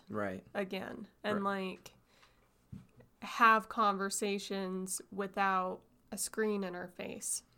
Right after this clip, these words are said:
Speaker 1: Mm-hmm. Yeah, well, and video games is an interesting one, too, because, you know, it's one of those things where not only are you focusing on something and it's taking you away from, like, real life, but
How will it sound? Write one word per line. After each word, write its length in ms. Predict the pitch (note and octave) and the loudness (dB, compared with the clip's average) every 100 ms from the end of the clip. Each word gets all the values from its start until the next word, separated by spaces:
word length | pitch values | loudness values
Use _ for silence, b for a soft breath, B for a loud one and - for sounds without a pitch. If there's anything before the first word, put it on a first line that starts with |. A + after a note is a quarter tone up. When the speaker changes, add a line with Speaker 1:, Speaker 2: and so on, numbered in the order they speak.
| _ _ - | _ _ -6
Speaker 1:
Mm-hmm. 380 | B2 A#2 G#2+ G2+ A#2+ b b b b b b b - | -2 -2 -4 -6 -12 b b b b b b b 4
Yeah, 260 | C3 B2 A#2 | 8 10 10
well, 220 | B2 C3 | 8 8
and 120 | C3 | 8
video 280 | C3+ D#3 C#3+ | 6 6 6
games 440 | A#2+ A#2+ A#2 - - | 4 2 0 0 0
is 160 | A2+ | 0
an 60 | A#2 | 0
interesting 520 | A2+ A#2 - A2+ A2 | -2 -4 -4 -4 -2
one, 220 | A2 G#2 | -2 -2
too, 480 | - A#2+ A2 G#2 A2+ - b b b b _ | -2 0 2 0 -4 -8 b b b b _
because, 640 | A#2+ - A2+ A2 G#2 - - _ _ - | -6 -2 0 0 0 -4 -6 _ _ -4
you 140 | A#2 | 0
know, 300 | G#2+ G2 E2+ - _ _ _ _ _ _ _ _ _ - - - _ _ - | 0 0 -2 -12 _ _ _ _ _ _ _ _ _ -20 -20 -20 _ _ 4
it's 180 | C#3+ C3 | 6 8
one 140 | D3+ D3 | 10 10
of 60 | |
those 160 | B2+ D3 | 10 6
things 240 | D3 C3 | 4 6
where 260 | B2+ A2+ - - _ | 6 4 0 -10 _
not 300 | B2 C3+ D3 | 6 12 12
only 480 | D3+ D3+ C#3+ C3 B2+ | 12 10 8 6 8
are 140 | B2 A#2+ | 8 6
you 180 | A#2 | 2
focusing 720 | A2 - B2+ B2 B2+ - A#2+ A2+ | -2 6 8 8 2 2 2 2
on 160 | A2 | 2
something 400 | - A2+ A2+ G#2+ | 2 2 0 -4
and 80 | G#2 | -4
it's 80 | - | -4
taking 400 | - A#2+ A#2 A2 | 0 0 0 -2
you 140 | G#2 | 0
away 320 | G#2+ A2 A2+ | 2 4 4
from, 200 | A#2 G#2 | 0 -4
like, 140 | G2 G2+ | -6 -4
real 220 | A2 F#2+ | -2 2
life, 340 | A2 A#2 A2+ - | 10 10 8 4
but 240 | A#2 - | 2 2